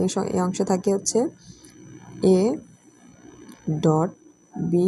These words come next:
into সি। তো আমরা এই সূত্র হতে জানি যে যদি কোথাও এ ক্রস বি ক্রস সি থাকে, তবে আমরা লিখতে পারি এ বি সি।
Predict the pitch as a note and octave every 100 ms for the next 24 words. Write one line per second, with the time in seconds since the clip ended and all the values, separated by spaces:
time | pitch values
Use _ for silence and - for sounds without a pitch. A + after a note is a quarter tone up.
0 | G3+ F3+ F3 - A#3 F#4 - _ _ _
1 | _ _ - - - - - - - -
2 | G#3 D3+ - _ - _ _ _ F#3 F3
3 | F3 E3+ A#3 - - G3+ - - A3+ G#3
4 | F3+ F3 D#3+ D#3 F3+ B3+ - E3 E3 F3
5 | F3+ E3+ F3 G#3 C4 - F#3+ F#3 F3+ -
6 | - G3+ G3+ A#3+ - - _ _ - E3
7 | D#3+ F3+ E3+ G3+ G#3+ - F3 F3 - F#3
8 | A#3 - F#3 F3+ F3+ F3+ F3+ F3+ F3+ F#3
9 | - F3 E3 A3 - - - - F#3 F#3
10 | G#3+ E3+ G#3 E4 - - -